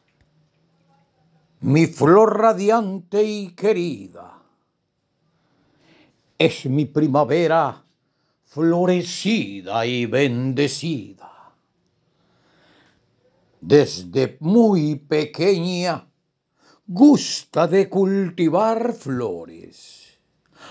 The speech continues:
Ante Dios risueña, pues agradece favores.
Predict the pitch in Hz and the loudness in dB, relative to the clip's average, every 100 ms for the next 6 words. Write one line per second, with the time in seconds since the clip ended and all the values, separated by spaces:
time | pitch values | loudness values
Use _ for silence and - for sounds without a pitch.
0 | - 127 202 214 214 - 220 190 233 277 | 0 2 4 2 -4 2 2 4 6 6
1 | 294 - 262 285 - 220 185 165 110 120 | 4 -2 -4 -4 -6 -6 -4 -4 -6 -10
2 | 123 120 110 _ _ _ _ _ - 165 | -6 -6 -8 _ _ _ _ _ -2 2
3 | 180 - - 143 143 147 165 165 226 208 | 2 -2 -2 0 2 2 0 2 0 -2
4 | - - 123 143 - 160 139 196 160 147 | -8 -12 -8 -6 -2 0 2 0 0 -4
5 | 123 110 - | -10 -16 -20